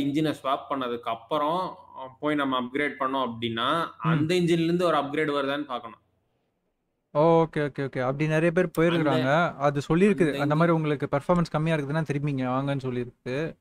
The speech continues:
Speaker 1: ம்.
Speaker 2: இது வரைக்கும் யாரும் வரல இந்த மாதிரி.
Speaker 1: பார்க்கணும்.
Speaker 2: ஆனா செம்மையா traction இது. அந்த நம்ம reverse எடுத்தேன். reverse எடுக்கும் போது கூட ஒரு பர்னட் கூட லைட்டா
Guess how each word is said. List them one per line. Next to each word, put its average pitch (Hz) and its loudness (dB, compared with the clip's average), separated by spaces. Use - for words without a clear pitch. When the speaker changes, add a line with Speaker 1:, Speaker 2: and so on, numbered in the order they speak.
Speaker 1:
ம். 123 -14
Speaker 2:
இது 135 -2
வரைக்கும் 143 -2
யாரும் 139 0
வரல 123 -4
இந்த 120 -4
மாதிரி. 120 -8
Speaker 1:
பார்க்கணும். 127 -10
Speaker 2:
ஆனா 202 4
செம்மையா 202 4
traction 196 2
இது. 175 2
அந்த 131 -4
நம்ம 131 -4
reverse 214 6
எடுத்தேன். 185 2
reverse 196 2
எடுக்கும் 190 4
போது 190 6
கூட 190 6
ஒரு 156 4
பர்னட் 165 2
கூட 165 0
லைட்டா 139 0